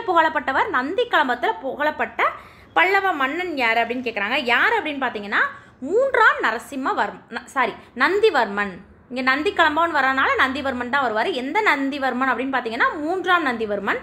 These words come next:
இது இம்பார்ட்டன்டான கொஸ்டின். அடுத்தது,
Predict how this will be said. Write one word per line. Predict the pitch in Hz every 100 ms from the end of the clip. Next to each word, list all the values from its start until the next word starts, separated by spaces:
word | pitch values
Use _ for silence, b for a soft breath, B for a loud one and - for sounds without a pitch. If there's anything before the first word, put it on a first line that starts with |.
| - B B B
இது | 247 302
இம்பார்ட்டன்டான | 277 330 311 294 294
கொஸ்டின். | 226 - 302 508 - _ _ _ B B B B B
அடுத்தது, | - 262 285 320 587